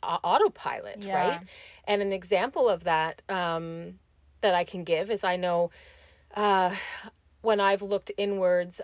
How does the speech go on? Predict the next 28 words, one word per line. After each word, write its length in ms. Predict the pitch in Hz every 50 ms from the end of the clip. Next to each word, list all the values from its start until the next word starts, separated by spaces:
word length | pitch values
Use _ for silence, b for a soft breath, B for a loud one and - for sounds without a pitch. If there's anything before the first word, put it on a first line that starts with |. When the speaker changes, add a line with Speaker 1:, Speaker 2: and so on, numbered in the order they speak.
| -
Speaker 1:
I've 480 | 180 175 170 170 170 170 170 175 170 - B B B B B B - _ -
realized 720 | 190 196 202 202 196 196 190 185 180 175 175 175 180 -
that 160 | - 175 - -
I 100 | 190 202
can 140 | - 214
be 100 | 202 208
judgmental 640 | 202 - 208 202 196 - 208 269 440 - - 226 165 127
at 120 | - -
times. 460 | - - - - 151 - - - - B B B B B B B B B B
And, 520 | - 196 190 185 185 180 180 180 180 185 - - _ -
<clears throat> 360 | - - - 226 208 - -
of 100 | 269 -
course, 220 | - 359 440 427
I 60 | 339 247
don't 180 | 196 175 165
want 240 | - 170 165 - -
to, 400 | - - 180 165 165 160 160 170 170 B B - _ -
like, 300 | 208 180 170 170 - - _ -
you 80 | 285
know, 140 | 262 175 160
I'm 140 | 185 208 214
like, 180 | 233 262 262 -
"I'm, 80 | 453 440 440 480 -
I'm 120 | - 427 453
a 40 | 415
nice 240 | 415 466 554 - - -
person." 420 | - 269 - - - 196 185 175
Like, 180 | 185 196 196